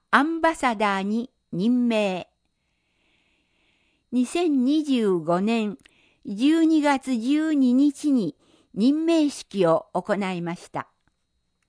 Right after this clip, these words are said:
就任式当日は、アンバサダー就任記念企画として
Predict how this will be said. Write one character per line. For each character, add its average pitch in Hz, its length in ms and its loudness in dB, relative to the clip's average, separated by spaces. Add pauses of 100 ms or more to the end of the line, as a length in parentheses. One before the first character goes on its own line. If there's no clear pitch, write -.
(1800)
就 330 320 -2
任 339 300 2
式 - 320 -8
当 226 240 2
日 226 380 -2
は、 202 320 2 (460)
ア 302 160 2
ン 339 140 0
バ 330 140 0
サ 262 220 -4
ダ 170 400 0
ー - 20 -14
就 302 360 -2
任 311 340 2
記 277 160 0
念 294 260 4
企 - 180 -12
画 269 260 -6
と 170 180 -4
し - 140 -20
て 151 300 -4